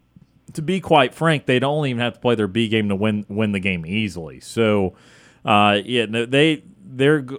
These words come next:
they're, they, it's, no, it's, it's not, it's,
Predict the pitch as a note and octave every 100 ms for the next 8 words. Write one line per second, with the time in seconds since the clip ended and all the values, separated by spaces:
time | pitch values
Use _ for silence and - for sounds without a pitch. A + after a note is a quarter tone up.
0 | C3 C3 C3+ A2+ - - C3 - C3 -
1 | - _ _ A2 G2+ F2+ E2 _ A#2 A#2
2 | D3+ C#3+ A#2+ C#3+ D#3 D#3+ - - - C#3
3 | C#3 -